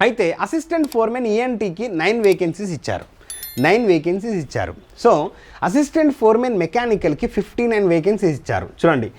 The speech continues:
ఫైవ్ నైన్, ఫైవ్ నైన్, యాభై తొమ్మిది వేకెన్సీస్. అసిస్టెంట్ ఫోర్మెన్ ఎలక్ట్రికల్, మళ్ళీ ఇందులో మనకు రెండు ఉన్నాయి. చూడండి, ఎక్స్కావేషన్, ఎక్స్కావేషన్, నెక్స్ట్ వన్ ఈ అండ్ ఎం.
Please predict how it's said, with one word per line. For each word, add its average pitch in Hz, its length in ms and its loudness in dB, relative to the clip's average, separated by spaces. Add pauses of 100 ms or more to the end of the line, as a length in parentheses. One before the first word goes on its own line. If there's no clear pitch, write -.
(400)
ఫైవ్ 202 260 4
నైన్, 143 200 2 (140)
ఫైవ్ 196 260 4
నైన్, 156 160 2 (420)
యాభై 214 360 4
తొమ్మిది 196 340 2
వేకెన్సీస్. 170 560 0 (400)
అసిస్టెంట్ 285 520 0
ఫోర్మెన్ 214 380 2
ఎలక్ట్రికల్, 160 680 2
మళ్ళీ 214 240 4
ఇందులో 254 200 6
మనకు 196 280 2
రెండు 208 260 4
ఉన్నాయి. 185 420 2 (440)
చూడండి, 143 400 4
ఎక్స్కావేషన్, 202 880 2 (680)
ఎక్స్కావేషన్, 214 880 2 (340)
నెక్స్ట్ 190 260 0
వన్ 247 180 2
ఈ 196 220 6
అండ్ 180 180 4
ఎం. 110 120 0